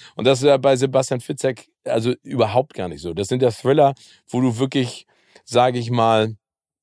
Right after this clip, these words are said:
auf die Folter gespannt wird, wie sich das, was da gezeigt wird, auch dann, sag ich mal,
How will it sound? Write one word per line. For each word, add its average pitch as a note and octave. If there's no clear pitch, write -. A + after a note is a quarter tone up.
auf F#2+
die A2+
Folter C3
gespannt A2
wird, A2
wie G2
sich C3+
das, A#2
was -
da A#2
gezeigt G#2+
wird, G#2+
auch G#2+
dann, G2+
sag G#2
ich G#2
mal, A2